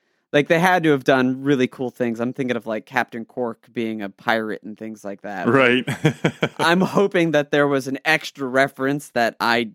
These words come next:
Speaker 1: it was cool, but I didn't get the reference because I'm not, like, this long-term player of this franchise.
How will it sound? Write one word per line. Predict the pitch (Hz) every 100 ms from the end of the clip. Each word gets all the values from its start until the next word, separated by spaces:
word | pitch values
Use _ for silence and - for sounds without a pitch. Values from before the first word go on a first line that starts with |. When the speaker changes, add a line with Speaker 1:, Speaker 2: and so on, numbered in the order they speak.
| _
Speaker 1:
it | 135
was | 123 120
cool, | - 175 180 120 113 117 -
but | 135 135
I | 143 143
didn't | 139 131
get | 117 127 -
the | 117
reference | 117 131 165 170 - - _ -
because | 139 131
I'm | 131 123 117
not, | 120 107 -
like, | 117 -
this | 113 - 127
long-term | 120 120 117 107 113 110 104 _
player | 117 110 107 104
of | 98
this | 101 -
franchise. | 104 95 - 85 76 107 _